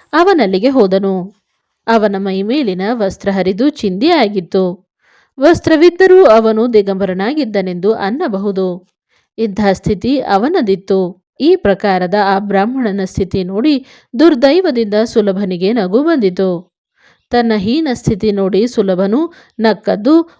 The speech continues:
ಮಧುಸೂದನನಿಗೆ ತುಂಬಾ ಕೋಪ ತಂದಿತು. ಕೋಪದಿಂದ ಕಣ್ಣು ಕೆಂಪಗೆ ಮಾಡಿ, "ಯಾವ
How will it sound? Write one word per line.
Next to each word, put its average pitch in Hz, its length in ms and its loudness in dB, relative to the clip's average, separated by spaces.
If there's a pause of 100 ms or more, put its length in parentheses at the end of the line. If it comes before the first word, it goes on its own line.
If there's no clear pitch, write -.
(140)
ಮಧುಸೂದನನಿಗೆ 214 1080 -2
ತುಂಬಾ 196 320 -4
ಕೋಪ 359 300 -2
ತಂದಿತು. 190 720 0 (600)
ಕೋಪದಿಂದ 349 640 4
ಕಣ್ಣು 233 340 0
ಕೆಂಪಗೆ 226 400 0
ಮಾಡಿ, 202 480 0 (260)
"ಯಾವ 302 380 4